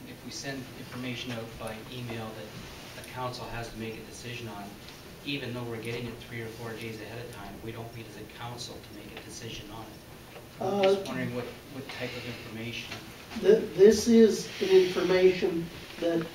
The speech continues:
Speaker 2: we could give to residents of our municipality.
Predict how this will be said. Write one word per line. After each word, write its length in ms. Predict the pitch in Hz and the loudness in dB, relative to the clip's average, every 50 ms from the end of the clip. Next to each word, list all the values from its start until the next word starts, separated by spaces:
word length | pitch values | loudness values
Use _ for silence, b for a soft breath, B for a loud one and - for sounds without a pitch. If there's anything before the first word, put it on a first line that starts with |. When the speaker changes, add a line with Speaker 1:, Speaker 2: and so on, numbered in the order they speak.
| - - - 190 | -12 -10 0 4
Speaker 2:
we 100 | 196 202 | 4 4
could 320 | - - 196 170 - - - | 6 6 4 4 4 2 4
give 380 | 180 185 185 185 185 - - - - - - - | 8 10 10 10 8 6 2 -4 -10 -14 -16 -6
to 100 | - 196 175 | -4 -2 0
residents 960 | 160 160 160 175 175 180 180 - 175 165 151 143 131 - - - - - - | 0 2 4 4 4 4 2 0 0 0 0 0 0 -2 -6 -8 -8 -8 -6
of 220 | - 226 185 - | -4 -4 -2 0
our 100 | 170 160 | 2 2
municipality. 920 | 160 160 160 156 156 160 156 151 - - - 160 170 170 160 139 139 131 | 4 4 6 4 4 4 2 0 -4 -6 -4 -2 0 0 0 0 -2 -4